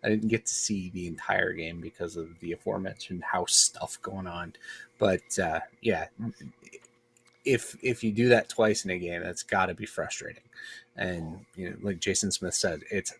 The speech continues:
hockey god, um, you know,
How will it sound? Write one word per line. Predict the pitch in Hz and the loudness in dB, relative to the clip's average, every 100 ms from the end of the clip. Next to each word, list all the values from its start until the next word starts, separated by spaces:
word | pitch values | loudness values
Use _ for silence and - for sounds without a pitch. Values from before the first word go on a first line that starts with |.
| _ | _
hockey | - - 110 - 107 | 4 8 8 8 0
god, | 95 92 87 87 85 - - - - - - | 2 2 2 -2 -8 -18 -20 -16 -16 -16 -4
um, | 95 82 82 80 98 - - | -2 -2 -6 -10 -12 -14 -2
you | 104 | -2
know, | 85 80 | -2 -8